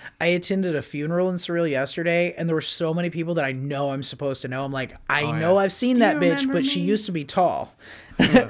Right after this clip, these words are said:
Speaker 1: <laughs> Like, last time I saw this lady that's five three, she was taller than me. Therefore,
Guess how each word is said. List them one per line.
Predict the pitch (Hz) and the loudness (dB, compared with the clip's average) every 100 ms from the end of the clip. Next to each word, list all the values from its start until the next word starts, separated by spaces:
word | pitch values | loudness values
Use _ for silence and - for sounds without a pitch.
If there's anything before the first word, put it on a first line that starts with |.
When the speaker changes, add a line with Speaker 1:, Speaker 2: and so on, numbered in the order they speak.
| - | -2
Speaker 1:
<laughs> | - | 2
Like, | 190 | 4
last | 180 233 277 | 6 4 4
time | 233 196 | 4 4
I | |
saw | 170 185 | 4 2
this | 165 160 | 2 2
lady | 170 147 | 2 2
that's | 131 - | -2 -4
five | 147 127 | -4 -2
three, | 151 | -2
she | 127 127 | -2 -4
was | 113 | 2
taller | 170 139 | 4 4
than | 120 117 | 0 -8
me. | 104 - - - | -10 -14 -20 -4
Therefore, | 151 226 220 208 156 143 131 123 | 2 4 4 2 0 0 -2 -6